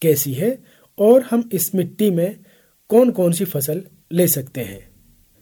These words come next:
मिट्टी और फसल के मेल पर बात ही नहीं करते,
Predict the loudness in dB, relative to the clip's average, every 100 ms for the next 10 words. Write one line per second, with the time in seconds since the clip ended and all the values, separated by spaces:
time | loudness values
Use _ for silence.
0 | _ _ -2 0 2 2 4 2 0 -2
1 | -2 0 0 2 0 -2 -6 -6 -16 -6
2 | -2 -2 -4 -6 -8 -10 -14 -12 -16